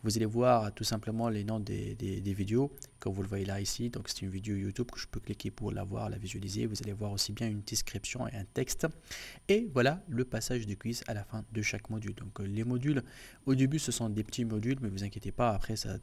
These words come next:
ça va devenir un petit peu plus technique et, euh, vous allez apprendre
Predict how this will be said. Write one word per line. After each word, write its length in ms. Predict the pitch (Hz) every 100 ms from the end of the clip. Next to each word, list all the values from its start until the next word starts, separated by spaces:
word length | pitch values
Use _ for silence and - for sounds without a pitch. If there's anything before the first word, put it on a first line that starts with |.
| -
ça 160 | - 101
va 140 | 104
devenir 360 | 98 101 113 107
un 40 | 101
petit 140 | -
peu 140 | 110
plus 180 | 120 120
technique 500 | 117 - 120 123 - -
et, 200 | 117 127
euh, 380 | 101 98 92 98 110
vous 180 | 110 98
allez 140 | 101
apprendre 500 | 104 - - 123 -